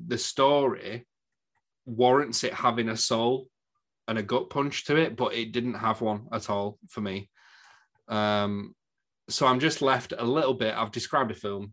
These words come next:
in this way before, but overall, my feelings were meh.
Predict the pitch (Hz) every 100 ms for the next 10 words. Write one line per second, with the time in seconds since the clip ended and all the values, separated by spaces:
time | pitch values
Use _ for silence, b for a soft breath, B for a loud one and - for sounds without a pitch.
0 | - 104 101 - 92 92 92 98 98 98
1 | B B _ 101 - 120 113 98 92 92
2 | 101 98 - 98 98 98 - 87 82 85
3 | 85 b b - 95 95 95 92 87 87
4 | 90 92 92